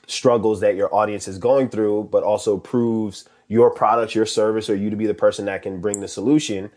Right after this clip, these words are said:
And then you give the call to action, right? So at first, when I was reaching out to <clears throat> clients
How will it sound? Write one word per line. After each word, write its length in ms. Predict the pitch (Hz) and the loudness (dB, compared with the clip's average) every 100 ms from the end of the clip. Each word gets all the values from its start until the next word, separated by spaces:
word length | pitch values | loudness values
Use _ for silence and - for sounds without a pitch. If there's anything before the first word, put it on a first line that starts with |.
| - _ _ - | -20 _ _ -8
And 100 | 95 | -4
then 60 | |
you 60 | 101 | -2
give 140 | 101 | -4
the 80 | 95 | -4
call 220 | - 113 104 | 0 0 0
to 120 | - | 0
action, 300 | 147 131 95 | -2 -2 -4
right? 220 | 101 123 | -2 -2
So 140 | 135 123 | 0 0
at 180 | 131 - | 0 0
first, 220 | 190 165 | 0 0
when 60 | 156 | 0
I 40 | |
was 120 | 151 | 0
reaching 240 | 123 175 160 | 0 0 0
out 160 | 151 - | -2 0
to 280 | 139 120 - - - - _ | 0 0 -4 -18 -20 -20 _
<clears throat> 400 | 214 220 196 143 - | 4 4 4 2 -2
clients 640 | 165 185 156 120 - - | -2 2 2 0 -4 -14